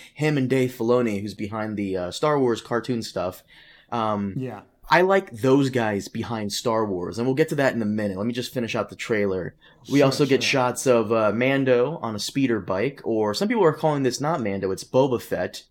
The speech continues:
Speaker 1: If you zoom in really carefully, we'll see what
Speaker 2: Mm.
Speaker 1: happens. Uh, we get a return of, uh, Cara Dune, I think that was her name, and, um,
Speaker 2: Yeah.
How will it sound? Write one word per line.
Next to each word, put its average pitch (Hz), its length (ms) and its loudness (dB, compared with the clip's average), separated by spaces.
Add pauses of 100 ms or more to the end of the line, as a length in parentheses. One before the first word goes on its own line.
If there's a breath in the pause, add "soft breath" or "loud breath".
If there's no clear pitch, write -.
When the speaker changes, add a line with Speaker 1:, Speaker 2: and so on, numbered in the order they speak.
(200 soft breath)
Speaker 1:
If 117 180 -4
you 107 120 -6
zoom 135 580 2
in 117 440 2
really 110 280 0
carefully, 104 760 -4 (440)
we'll 160 100 -4
see 156 200 4
what 117 140 6
Speaker 2:
Mm. 104 40 4
Speaker 1:
happens. 110 480 -4 (380 loud breath)
Uh, 131 260 6
we 147 80 2
get 156 140 6
a 147 40 2
return 147 380 0
of, 135 160 -2 (220)
uh, 110 260 4 (100)
Cara 147 400 2
Dune, 139 600 -2
I 160 80 -4
think 180 180 -6
that 175 140 -6
was 180 140 -10
her 175 100 -4
name, 175 320 -2
and, 120 340 0
um, 101 400 0
Speaker 2:
Yeah. 98 220 -10